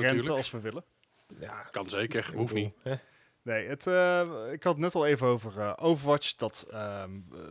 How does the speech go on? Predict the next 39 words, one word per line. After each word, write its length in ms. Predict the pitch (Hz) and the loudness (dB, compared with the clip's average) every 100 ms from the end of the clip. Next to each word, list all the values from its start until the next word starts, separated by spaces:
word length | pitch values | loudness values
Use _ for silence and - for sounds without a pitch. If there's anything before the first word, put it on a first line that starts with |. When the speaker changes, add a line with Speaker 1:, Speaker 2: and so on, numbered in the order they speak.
| 107 | -12
Speaker 1:
was 120 | 110 | -10
dat, 240 | 104 - 104 | -10 -12 -18
dat 320 | 95 - - | -16 -18 -20
vriendschappelijke 580 | - 120 - 143 - - | -14 -12 -2 -2 -2 -10
toernooi 280 | - 120 165 | -8 -4 -4
wat 120 | 135 | -6
afgelopen 360 | 110 - 120 101 | -10 -6 -6 -6
weekend 260 | 110 101 | -12 -12
was. 300 | - - - - | -10 -10 -10 -12
En 260 | 113 110 113 | -12 -10 -8
aan 60 | |
het 100 | 127 | -6
eind 180 | 135 151 | -4 -2
van 140 | 139 | -2
het 260 | 123 - - | -4 -10 -10
toernooi 260 | 120 113 117 | -6 -6 -4
werden 260 | 123 117 107 | -4 -4 -6
de 120 | 113 | -8
nieuwe 400 | 110 139 139 131 - - _ _ _ | 0 4 4 4 -2 -20 _ _ _
competitive 640 | - 123 143 139 - 127 - | -8 -2 -2 -2 -4 -8 -8
bans 480 | 101 120 120 117 113 | -2 0 0 -2 -8
aangekondigd. 520 | 107 - - 101 - | -10 -12 -12 -12 -10
Iedere 240 | 156 147 135 | -2 0 4
week 220 | 139 139 | 2 2
zijn 180 | 135 120 | 0 0
er 60 | |
in 80 | 110 | -2
Overwatch, 480 | 123 117 110 104 - | 0 0 -2 -4 -6
zijn 300 | - 127 113 | -4 -2 -2
er, 140 | 107 - 113 | -6 -10 -12
ehm, 340 | 104 95 95 101 - | -10 -8 -10 -14 -2
hero 320 | 147 202 170 | 4 6 6
bans. 500 | 147 151 160 180 - | 6 4 2 -6 -10
Dat, 220 | 98 - | -12 -14
dat 160 | 104 98 | -16 -10
heet 180 | 110 - | -10 -8
dan 100 | 98 | -12
de 100 | 92 | -8
hero 320 | 104 98 | -6 -6